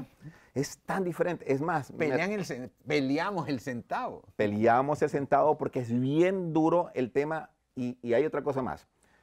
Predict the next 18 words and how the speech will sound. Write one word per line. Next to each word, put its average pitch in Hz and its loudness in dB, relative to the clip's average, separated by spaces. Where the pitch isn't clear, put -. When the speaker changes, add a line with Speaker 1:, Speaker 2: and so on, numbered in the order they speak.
Speaker 2:
El 123 6
sistema 139 0
tradicional 127 0
no 139 -2
funciona 156 0
para 85 2
nada. 113 2
Antes 180 2
el 147 0
covid 185 4
funcionaba 151 -2
hasta 143 -4
cierta 139 -4
manera, 135 -2
pero 104 -2
el 98 -8
sistema 143 -4
tradicional, 147 -4